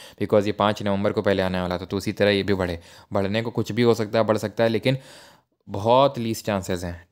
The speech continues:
आपने एसएससी जीडी का देखा, प्रीपोन कर दिया, किस लिए? ताकि इसमें इसको आराम से कंडक्ट करवाया जा सके, because जीडी का एग्जाम एक महीना चलेगा, तो उसके बाद आपका ये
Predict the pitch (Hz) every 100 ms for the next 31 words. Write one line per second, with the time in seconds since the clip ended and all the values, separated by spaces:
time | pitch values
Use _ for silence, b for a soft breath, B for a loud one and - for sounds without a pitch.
0 | - 98 110 107 107 117 104 104 110 117
1 | 113 - 143 - _ _ _ _ _ _
2 | _ _ - 123 127 123 123 98 95 87
3 | 123 - 123 135 110 - 127 117 123 127
4 | 117 - 120 107 104 113 107 104 104 101
5 | 98 92 90 95 101 101 107 104 B B
6 | B - 104 117 123 123 107 113 120 123
7 | 117 107 101 98 92 85 85 - - 104
8 | 98 113 101 107 104 - 104 123